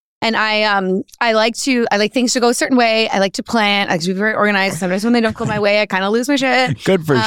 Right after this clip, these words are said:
Speaker 2: Sean with that one.
Speaker 1: Yeah, <laughs> um, but he says, "And Judy," or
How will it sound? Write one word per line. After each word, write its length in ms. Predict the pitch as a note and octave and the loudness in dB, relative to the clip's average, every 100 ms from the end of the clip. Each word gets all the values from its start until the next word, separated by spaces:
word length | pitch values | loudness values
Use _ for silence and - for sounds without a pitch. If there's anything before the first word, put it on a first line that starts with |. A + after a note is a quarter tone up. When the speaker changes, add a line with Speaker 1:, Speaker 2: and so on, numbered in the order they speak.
| G#2+ | 2
Speaker 2:
Sean 360 | A2+ B2+ A2+ | 2 2 0
with 120 | F#2 | -2
that 220 | F#2+ G2+ D#2+ | 0 0 0
one. 200 | F2+ - | -2 0
Speaker 1:
Yeah, 200 | B3+ C4 - - | 0 -2 -2 0
<laughs> 0 | E4 C#4 | 2 2
um, 180 | C#4 | 2
but 140 | B3+ C4 | 2 2
he 140 | C#4+ | 2
says, 260 | C4 B3 A3+ | 2 0 2
"And 100 | A#3 | 0
Judy," 300 | A#3 A3 G#3 | 2 0 2
or 180 | G#3+ | 0